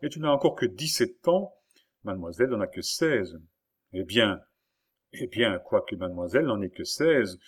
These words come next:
ne songe-t-elle pas à se marier quelquefois ? » « En quoi voyez-vous cela ? » demanda sévèrement André. Nicole ouvrit la bouche pour dire une impertinence, mais elle connaissait André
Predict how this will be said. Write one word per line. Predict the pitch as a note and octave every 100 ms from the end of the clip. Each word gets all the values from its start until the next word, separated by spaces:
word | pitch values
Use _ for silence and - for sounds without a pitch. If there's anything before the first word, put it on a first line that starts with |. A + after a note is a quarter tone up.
| - _ G#2
ne | F2+ F2 F2
songe-t-elle | - G2 - F#2+ F2+
pas | - G2
à |
se | - F2+
marier | F#3 F2 G2+ F3+ -
quelquefois ? » « | F#2+ - F#2+ - C#3 F#3 G#3+ _ _ _ _ _ _ _ _ _
En | C3 C3
quoi | - F3
voyez-vous | D3 B2 G#2+ G#2 D3
cela ? » | - G3 F2+ F#2 C#3+ G#3 - B2
demanda | G#2 G2 F#2 F2 B2 F3
sévèrement | - F2+ F2+ F#2+ F2
André. | G2 F#2 C#3 G3 - _ _ _ _ _ _
Nicole | A#2 A#2+ E3
ouvrit | C3 A2 A2
la | F#2+
bouche | B2+ D#3+ -
pour | G2+ F2+
dire | F#2 G#2+
une | A#2
impertinence, | G2+ - G#2 - G#2+ G#2+ D#3 F#3+ F3+
mais | A#2 A#2+
elle | A#2
connaissait | A#2+ D#3 C3 - A2+
André | F#2+ F#2+ C#3